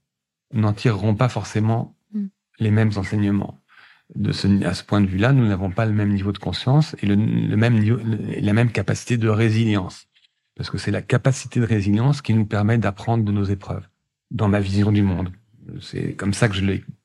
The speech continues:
Speaker 1: que j'explique, c'est, j'aime bien dire, c'est l'histoire que je me raconte. Mais en tout cas, ça fonctionne, enfin, dans tous les cas. Donc, euh, nous sommes, euh, plus ou moins humbles et résilients pour apprendre de ces épreuves. Enfin,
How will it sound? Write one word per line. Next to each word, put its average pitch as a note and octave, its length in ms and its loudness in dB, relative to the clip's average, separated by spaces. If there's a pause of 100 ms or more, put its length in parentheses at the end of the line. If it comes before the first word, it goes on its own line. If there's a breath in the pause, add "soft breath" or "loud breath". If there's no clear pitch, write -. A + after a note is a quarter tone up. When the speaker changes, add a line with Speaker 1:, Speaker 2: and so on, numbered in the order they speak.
(320)
Speaker 1:
que A2+ 80 -4
j'explique, G2+ 400 2
c'est, G2 160 -4 (420 loud breath)
j'aime F#2+ 240 -2
bien G#2 120 2
dire, G#2 140 0
c'est - 120 -4
l'histoire G#2+ 320 0
que A2 80 -4
je G2 100 0
me G#2 60 2
raconte. G2 440 -6 (460 loud breath)
Mais G2+ 120 4
en G#2 100 2
tout G2 120 -2
cas, C#3 300 0 (120)
ça - 180 -6
fonctionne, G2+ 440 -2
enfin, G2 200 -4
dans G2 100 -4
tous G2+ 160 -8
les G2 80 -6
cas. G2 160 -12 (580 loud breath)
Donc, A#2+ 420 2
euh, G#2 380 0
nous A#2+ 320 4
sommes, A2 500 0
euh, G2+ 220 -8
plus A2+ 320 -2
ou B2 40 4
moins A2+ 360 2
humbles A#2 320 0
et A2 60 -4
résilients G#2+ 580 0
pour G2+ 180 -4
apprendre G#2 580 -2
de G2+ 200 -6
ces F#2 260 -8
épreuves. E3+ 380 -2
Enfin, G#2 200 -8